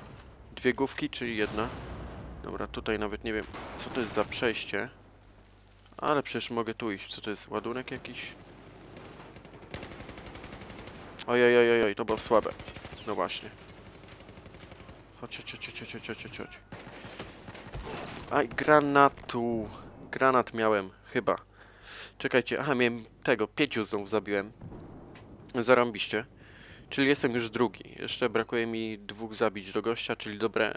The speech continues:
dobre ustawienie się po prostu. Damy radę, damy radę. Wspinamy się na szczyt.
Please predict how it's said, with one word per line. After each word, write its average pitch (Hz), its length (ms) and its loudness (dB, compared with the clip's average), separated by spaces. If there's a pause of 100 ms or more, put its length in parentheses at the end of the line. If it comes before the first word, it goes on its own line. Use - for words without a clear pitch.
dobre 110 280 4
ustawienie 104 500 0
się - 140 -8
po - 80 -20
prostu. - 440 -8 (1000)
Damy 127 260 8
radę, 117 300 4
damy 110 240 0
radę. - 300 0 (1000)
Wspinamy 120 520 0
się - 140 -6
na 107 120 -2
szczyt. - 560 -4